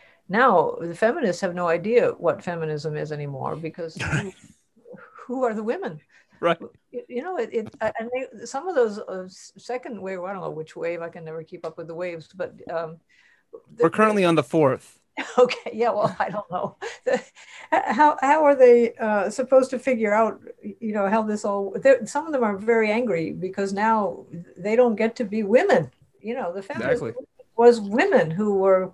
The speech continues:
Speaker 1: claiming rights for themselves, and, um, and now we don't, they don't, you know, they don't like the idea of some man coming in and, and taking all the privileges that they've worked so hard to earn. When, uh, they're, they're,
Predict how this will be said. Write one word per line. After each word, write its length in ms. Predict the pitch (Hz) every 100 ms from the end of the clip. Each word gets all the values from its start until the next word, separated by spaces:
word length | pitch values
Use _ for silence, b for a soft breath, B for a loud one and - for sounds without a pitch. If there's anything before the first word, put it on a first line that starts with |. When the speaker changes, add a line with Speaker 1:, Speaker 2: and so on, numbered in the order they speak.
| _
Speaker 1:
claiming 640 | - 240 254 262 220 175 - -
rights 420 | 180 214 254 -
for 220 | - 226
themselves, 720 | 208 208 - 226 233 160 175 -
and, 320 | 170 175 170
um, 300 | 170 170 170 - _ 170
and 80 |
now 480 | 190 247 208 220 220 -
we 100 | 196
don't, 260 | 190 -
they 120 | 185
don't, 240 | 233 226 -
you 120 | 208
know, 140 | 196
they 100 | 165
don't 160 | 214 285
like 180 | 208 160
the 100 | 175
idea 300 | 160 160 160
of 80 | 156
some 240 | 170 156
man 360 | 151 160 208 214
coming 320 | 170 160 160
in 140 | 160 160
and, 300 | 156 151 -
and 220 | 160 156
taking 260 | 180 170 160
all 200 | 156 156
the 60 |
privileges 540 | 156 196 202 202 175 165
that 100 | 165
they've 140 | 165
worked 240 | 160 175 170
so 160 | 170
hard 200 | 170 165
to 100 | 165
earn. 360 | - 233 202 - _ b b b _
When, 280 | 165 165 156
uh, 160 | 160 156
they're, 240 | 165 160
they're, 360 | - 160 156 156